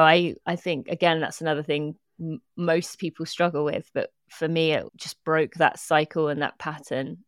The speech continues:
It did take me, I would say, a few years to really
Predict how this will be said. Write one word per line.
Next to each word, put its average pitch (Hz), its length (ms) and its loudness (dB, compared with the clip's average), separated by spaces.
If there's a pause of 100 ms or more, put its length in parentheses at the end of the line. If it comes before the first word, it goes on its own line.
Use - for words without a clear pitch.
It 214 140 -2
did 254 180 0
take 214 300 4
me, 185 100 0
I 170 80 4
would 160 120 -2
say, 156 160 2
a 139 60 -2
few 160 200 -8
years 151 320 0
to 160 140 -6
really 151 500 -2